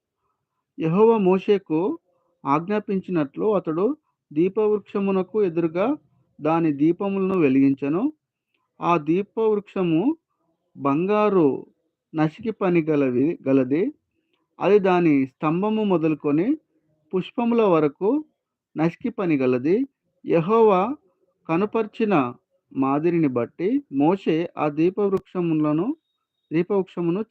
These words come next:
చేయించెను. మరియు యెహోవా మోషేకు ఇలాగు సెలవిచ్చెను, నీవు ఇశ్రాయేలులో నుండి లేవీయులను ప్రత్యేకించి వారిని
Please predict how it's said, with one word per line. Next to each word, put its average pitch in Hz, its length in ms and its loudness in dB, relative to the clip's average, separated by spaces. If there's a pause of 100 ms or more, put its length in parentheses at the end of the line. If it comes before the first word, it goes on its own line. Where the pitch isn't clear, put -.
చేయించెను. 143 640 0 (400)
మరియు 202 240 2
యెహోవా 202 480 4
మోషేకు 202 600 -2
ఇలాగు 175 340 0
సెలవిచ్చెను, 156 800 0 (520)
నీవు 196 200 2
ఇశ్రాయేలులో 220 760 2
నుండి 190 540 0 (420)
లేవీయులను 180 880 2 (580)
ప్రత్యేకించి 214 720 -2
వారిని 180 520 2